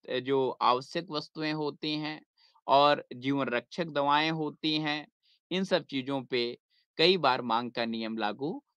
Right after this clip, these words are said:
नहीं होता, क्योंकि अगर आप कितना भी उसका मूल्य बढ़ाएंगे, लेकिन जो क्रय करना है जिसको,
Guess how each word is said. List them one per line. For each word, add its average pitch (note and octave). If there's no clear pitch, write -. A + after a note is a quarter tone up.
नहीं F3+
होता, G#2
क्योंकि C3+
अगर B2+
आप B2
कितना E3+
भी F3+
उसका C3
मूल्य C3+
बढ़ाएंगे, C3
लेकिन D3
जो C3
क्रय F3
करना B2+
है B2+
जिसको, F3+